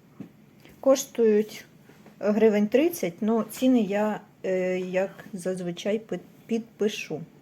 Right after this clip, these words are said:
Далі. Е, купила молоко. Тут нічого особливого. Е,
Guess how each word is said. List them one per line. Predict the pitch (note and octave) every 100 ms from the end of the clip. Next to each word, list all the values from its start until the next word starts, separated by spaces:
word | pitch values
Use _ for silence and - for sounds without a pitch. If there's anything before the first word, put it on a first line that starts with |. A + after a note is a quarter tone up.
| _ - - - - - _ _ -
Далі. | F#3 A3+ A3 F#3 E3 D#3+ E3 F3 - _ - - - - - - - - - - - - - G#3+
Е, | G#3+ G#3+ G#3+ A3 - - - - - - - - - - - - - - _
купила | A3 G#3+ B3 A3+ G3 F3+ F3 -
молоко. | F#3 F3+ E3 D#3+ - - - D3+ D#3+ G#3+ G#4+ - _ - _ - - - - _ - -
Тут | G#3+ F3
нічого | E3+ - D#3+ D#3+
особливого. | D3 - D#3+ E3 G3+ F4 F4+ E4+ E4+ E4+ E4+ - - - - - - - - - - - - - - - - - - - A3+
Е, | G#3 G3+